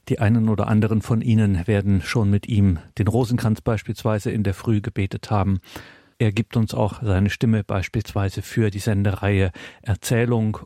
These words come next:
und, und, und. Warum hören wir heute sein Zeugnis, sowohl aus seinem Leben als auch seiner Motivation,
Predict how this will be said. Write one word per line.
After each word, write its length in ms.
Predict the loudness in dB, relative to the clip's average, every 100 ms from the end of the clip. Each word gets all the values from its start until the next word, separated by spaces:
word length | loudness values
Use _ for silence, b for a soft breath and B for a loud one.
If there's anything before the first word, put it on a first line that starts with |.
| _
und, 320 | 2 2 0 _
und, 360 | 2 2 0
und. 300 | 0 0 -2 -12 B B B
Warum 440 | -2 0 0 2
hören 320 | 2 2 2
wir 140 | 2 2
heute 500 | 0 0 0 0 0
sein 280 | 0 -2 -2
Zeugnis, 680 | -2 -2 0 -4 -4 -8 -12 -10
sowohl 360 | -2 0 0
aus 140 | -2 -2
seinem 280 | 0 0 0
Leben 420 | 0 0 2 0
als 240 | 0 -2 -2
auch 140 | -2
seiner 260 | -2 0 0
Motivation, 800 | 0 -2 -6 -6 -2 0 0